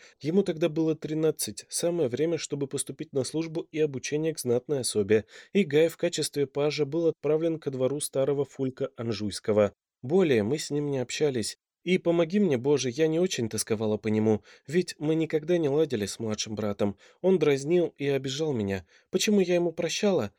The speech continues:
Это трудно объяснить. Было в нем нечто, некое дьявольское обаяние и дьявольское беспутство. И хотя с тех пор, как он покинул Анжу, я не имела о нем вестей, я всегда подозревала, что если ему и суждено как-то проявить себя,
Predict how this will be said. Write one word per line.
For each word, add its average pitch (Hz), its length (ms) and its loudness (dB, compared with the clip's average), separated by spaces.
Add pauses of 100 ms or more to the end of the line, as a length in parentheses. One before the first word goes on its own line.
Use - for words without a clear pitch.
(200)
Это 202 220 0
трудно 165 380 0
объяснить. 104 560 -4 (240)
Было 190 260 4
в 123 100 0
нем 123 180 4
нечто, 127 480 -2 (140)
некое 147 420 0
дьявольское 135 640 -2
обаяние 127 600 2 (240)
и 180 160 0
дьявольское 143 640 0
беспутство. 107 720 -2 (240)
И 160 140 2
хотя 160 280 0
с 151 80 -4
тех - 220 -4
пор, 170 180 0
как - 220 -2
он 127 140 2
покинул 135 540 0
Анжу, 127 500 -2 (180)
я 143 160 0
не 160 160 2
имела 143 300 2
о 117 160 -6
нем 107 160 0
вестей, 185 460 -2 (200)
я 180 140 2
всегда 196 320 0
подозревала, 135 640 -2
что - 160 -6
если 139 340 -2
ему 135 180 -4 (100)
и 131 60 -6
суждено 143 480 -2
как-то 165 300 -4
проявить 147 400 -6
себя, 139 320 0